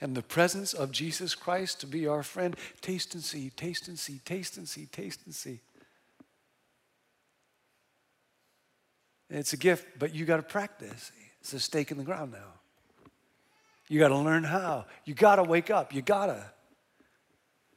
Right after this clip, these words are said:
Leads to the final commitment about worship, that in worship we choose joy.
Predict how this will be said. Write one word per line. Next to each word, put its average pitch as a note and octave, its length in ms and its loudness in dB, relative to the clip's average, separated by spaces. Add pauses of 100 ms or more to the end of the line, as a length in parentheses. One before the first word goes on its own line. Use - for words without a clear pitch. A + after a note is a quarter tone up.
(400)
Leads C#3+ 240 4
to C3+ 240 4 (480)
the B2 80 -6
final D3+ 420 6 (380)
commitment C3 480 -4 (180)
about B2+ 300 2
worship, B2+ 420 -2 (540)
that C3+ 160 4
in C3+ 180 2
worship E3 480 2 (180)
we C3+ 160 -4
choose D3 420 -2
joy. A#2+ 480 -6